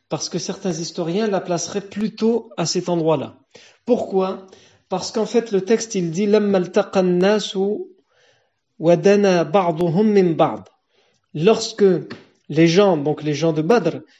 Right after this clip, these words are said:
les musulmans et les idolâtres, vont se rencontrer et qu'ils vont se rapprocher les uns aux autres, certains comprennent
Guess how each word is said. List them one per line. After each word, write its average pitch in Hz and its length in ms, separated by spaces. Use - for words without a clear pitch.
les 151 120
musulmans 165 420
et 165 40
les 160 200
idolâtres, 156 460
vont 165 280
se 220 160
rencontrer 185 600
et 160 80
qu'ils 185 200
vont 185 140
se 190 140
rapprocher 190 580
les 185 320
uns 196 280
aux 165 200
autres, 240 300
certains 214 420
comprennent 190 580